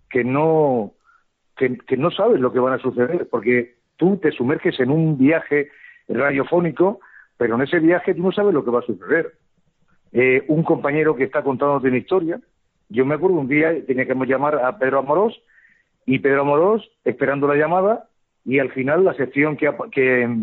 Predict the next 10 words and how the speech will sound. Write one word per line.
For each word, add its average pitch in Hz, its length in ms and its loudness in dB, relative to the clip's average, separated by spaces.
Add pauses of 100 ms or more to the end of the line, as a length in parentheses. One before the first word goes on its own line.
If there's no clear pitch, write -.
(100)
comienza 175 580 0
con 120 180 -2
su 117 120 -2
cabecera, 160 800 2 (500)
eh, 117 100 -2
hablo 135 320 2
de 139 100 2
tal, 165 180 2
alguna 135 220 2
introducción, 156 640 2